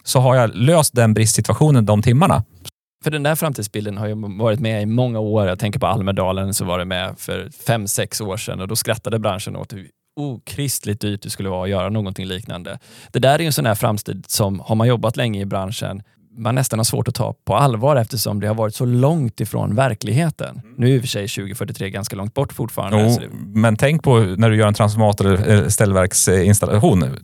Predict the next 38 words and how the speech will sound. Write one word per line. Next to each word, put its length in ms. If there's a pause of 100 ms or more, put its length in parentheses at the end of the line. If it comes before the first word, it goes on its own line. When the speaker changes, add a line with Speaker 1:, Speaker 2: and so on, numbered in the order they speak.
(120)
Speaker 1:
Vad 100
har 80
du 60
för 260
avkastnings-, 920
liksom, 280
tid 340
på, 80
avräkningstid 600
på 60
den? 180 (400)
Trettio, 300
fyrtio, 260
femtio 320
år. 280 (260)
Och 180
då 140
är 80
tjugo 240
fyrtiotre 360
ganska 260
kort 260
tid. 220 (360)
Speaker 2:
Ja, 180
det 100
ställer 280
ju 120
verkligen 680
den 160
strategiska 600
frågan 300
på 120
sin 160
spets. 460
Men 220
om 140
vi 60
då 240